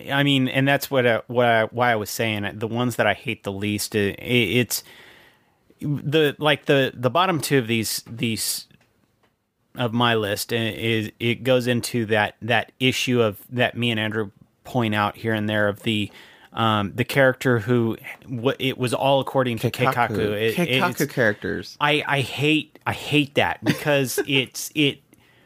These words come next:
Speaker 1: it doesn't allow for the psychological side of this, and, and that, that is a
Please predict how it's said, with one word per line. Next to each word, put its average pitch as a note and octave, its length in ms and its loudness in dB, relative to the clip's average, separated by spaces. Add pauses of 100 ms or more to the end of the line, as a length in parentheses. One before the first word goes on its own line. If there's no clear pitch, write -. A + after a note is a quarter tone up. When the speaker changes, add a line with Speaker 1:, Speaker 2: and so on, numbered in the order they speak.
(720)
Speaker 1:
it D#3 160 0
doesn't F#3+ 360 -2
allow B2+ 520 0
for B2+ 400 -2
the A2+ 180 -2
psychological A#2+ 800 -2
side G2+ 300 -2
of D#2+ 80 -12
this, - 320 -12
and, A#2+ 320 0
and B2 220 0
that, C3 300 2
that D3 200 2
is D3 180 2
a A#2+ 260 2